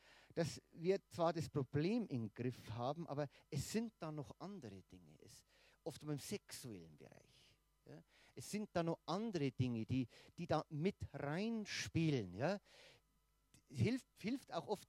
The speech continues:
sie mir gegenüber selbst zu verbalisieren und dann auch in der Therapie oder in, oder in der Seelsorge oder was weiß ich. Also das Verbalisieren ist immer ganz wichtig.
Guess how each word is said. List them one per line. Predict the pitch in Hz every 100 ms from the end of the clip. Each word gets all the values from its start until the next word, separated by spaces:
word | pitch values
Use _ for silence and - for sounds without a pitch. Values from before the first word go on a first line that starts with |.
| -
sie | 185 214 220 147
mir | - 175 220
gegenüber | 254 180 180 202 151
selbst | 127 202 311 156 -
zu | 185
verbalisieren | 147 156 170 156 147 139 190 233 247
und | - 139
dann | 160 196 -
auch | 170 147
in | 151
der | 147
Therapie | 135 139 139 - 214 190
oder | 147 135
in, | 139 131 127 - - - - - _ _
oder | 143 139 131 131
in | - 127 127 -
der | 131
Seelsorge | 175 247 170 156 139
oder | 139 113
was | 110 107
weiß | 110
ich. | - 113 -
Also | 131 147 -
das | 139
Verbalisieren | 147 180 190 165 147 139 247 214
ist | 151
immer | 156
ganz | 156 165
wichtig. | 180 _